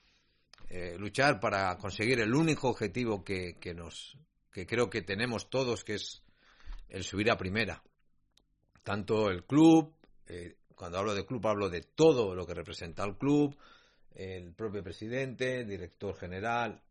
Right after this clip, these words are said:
ceo, eh, director deportivo, jugadores, entrenador, cuerpo técnico, empleados, todos queremos lo mismo, todos. Y yo también, y la gente de prensa supongo que también. Sí, creo que,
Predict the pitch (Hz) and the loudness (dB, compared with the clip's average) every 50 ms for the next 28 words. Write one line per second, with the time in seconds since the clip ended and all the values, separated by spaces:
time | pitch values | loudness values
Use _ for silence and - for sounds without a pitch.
0 | _ - - - 117 117 117 120 120 120 117 113 107 - - - - - - - | _ -20 -10 -4 0 0 2 4 2 2 2 0 -4 -6 -10 -16 -16 -16 -16 -16
1 | - - 92 90 87 85 87 85 85 87 85 80 - - 107 104 98 90 95 87 | -14 -12 -12 -12 -12 -12 -12 -12 -10 -10 -10 -8 -4 -4 -2 -2 -2 -4 -6 -8
2 | 82 - 127 123 117 113 - - 92 85 90 92 107 113 117 117 117 117 107 - | -6 -6 -6 -4 -4 -4 -4 -4 -6 -4 -4 -2 -2 -2 0 0 -2 -2 -4 -6
3 | - _ - - _ - - 87 - - 85 85 85 90 104 113 117 117 117 117 | -12 _ -20 -20 _ -18 -18 -16 -12 -10 -8 -8 -6 -2 0 0 2 2 0 0
4 | 110 104 - _ _ _ _ _ - - 107 101 - 90 80 - 117 113 117 117 | -2 -6 -10 _ _ _ _ _ -6 -4 -4 -4 -4 -6 -6 -4 -4 -4 -4 -6
5 | 110 95 - 113 113 110 101 92 - 92 - 104 113 113 117 110 - - _ - | -8 -4 -2 -2 -2 -2 -4 -6 -6 -4 0 0 0 0 0 -2 -4 -6 _ 4
6 | 147 147 120 90 82 - - - 90 87 85 87 82 85 82 80 80 76 - - | 4 4 4 2 -4 -8 -10 -8 -8 -6 -6 -6 -8 -8 -8 -10 -10 -10 -10 -10
7 | - - - - 139 127 90 80 - - - - _ - _ - - - - - | -10 -8 -2 2 2 2 2 0 -8 -12 -18 -20 _ -20 _ -18 -18 -16 -16 -16
8 | - - - - - - - 101 98 127 143 151 143 139 156 175 156 117 107 95 | -18 -18 -20 -20 -20 -14 -8 -2 0 2 4 4 4 4 4 4 4 4 2 0
9 | 85 - 120 123 123 143 143 135 - 131 139 131 - 143 117 107 90 104 117 127 | -2 -2 -4 -2 0 2 2 2 2 0 -2 0 0 0 -2 -2 -2 -2 -2 0
10 | 120 107 98 95 90 92 104 117 110 95 82 - _ _ _ _ _ _ - - | 0 -2 -2 -4 -4 -4 -2 -4 -4 -4 -8 -14 _ _ _ _ _ _ -20 -20
11 | - - - - - - - _ _ _ _ _ _ _ _ _ _ _ _ _ | -20 -20 -20 -20 -20 -20 -20 _ _ _ _ _ _ _ _ _ _ _ _ _
12 | _ - 104 90 - 120 139 147 113 120 131 123 117 113 - - | _ -8 -8 -4 0 2 2 2 2 4 4 4 4 2 -2 -8